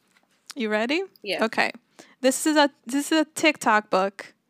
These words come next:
Speaker 1: and this book you cannot find anymore because she got so big on TikTok that a publisher, a publisher was like, "Pull it out of Amazon, and we're gonna publish it for you."
Speaker 2: Get the fuck
Speaker 1: So
Speaker 2: outta here.
Speaker 1: <laughs>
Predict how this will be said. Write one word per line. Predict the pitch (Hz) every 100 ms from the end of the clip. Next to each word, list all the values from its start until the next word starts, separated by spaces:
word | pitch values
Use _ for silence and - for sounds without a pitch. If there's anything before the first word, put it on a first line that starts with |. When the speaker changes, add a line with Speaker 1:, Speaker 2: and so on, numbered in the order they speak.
| _ _ _ _ _ -
Speaker 1:
and | 240 240 240
this | 240 294 -
book | 254 233 214 214 -
you | 233
cannot | 240 262 247 240
find | 247 240 247
anymore | 208 202 190 196 196 202
because | 202 208 214 202 202 - - - - _ _ -
she | - 226
got | 214 233
so | - 233
big | 220 240 220
on | 208
TikTok | - 226 - 196 190
that | 208
a | 202
publisher, | 214 202 208 - - - -
a | 220
publisher | - 269 269 208
was | 208 202
like, | 196 - _ _ _ -
"Pull | - 226
it | 247
out | 233 226
of | 214
Amazon, | 214 214 214 208 190 208
and | 190
we're | 190
gonna | 196 190
publish | - 202 185 -
it | 220
for | - 220
you." | - 101 -
Speaker 2:
Get | 247 466 -
the | 302
fuck | - 185
Speaker 1:
So | 220
Speaker 2:
outta | 202 151 156
here. | 165 156 147 147 185 - _ _ _ -
Speaker 1:
<laughs> | 269 - - 330 339 - 320 320